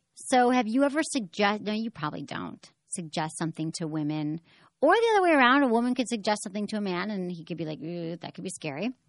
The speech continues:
Uh, maybe the suggestion is regarding anal sex or some other moves you've never explored. I think that comes up. You know, the guys are like, "Oh, did you ever try this?" Guys are obsessed with anal sex. Many men are. We get a lot of emails about that. So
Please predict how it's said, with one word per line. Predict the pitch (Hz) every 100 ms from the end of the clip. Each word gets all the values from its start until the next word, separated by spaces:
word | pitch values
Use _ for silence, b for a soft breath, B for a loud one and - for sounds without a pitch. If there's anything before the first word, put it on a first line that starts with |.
| - B B B B _
Uh, | 226 233 233 233 226 - _ _ _ -
maybe | 226 269
the | 330
suggestion | - 320 240 247 240 247
is | 220
regarding | 214 196 185 175
anal | - 269 277
sex | 277 285 262 262 -
or | -
some | 190 208
other | 196 190
moves | 190 190 185 175
you've | 180
never | 170 165 -
explored. | - - 175 160 - -
I | 214
think | 247 240
that | -
comes | - 240 262
up. | 269 - _ _
You | 190 185
know, | 175
the |
guys | 185 165 170
are | 170
like, | 160 190
"Oh, | 247 185
did | 151
you |
ever | 151
try | 151 165
this?" | 156 190 220 - -
Guys | 180 185
are |
obsessed | 180 - - 156 -
with | 156
anal | - -
sex. | - - - - -
Many | 185 175 147
men | 151 78 -
are. | - - - 190 _ _ -
We | 175
get | -
a |
lot | 110 110
of |
emails | 160 151 -
about | - 82
that. | - 76 - _ _ b b b b b b
So | - 285 269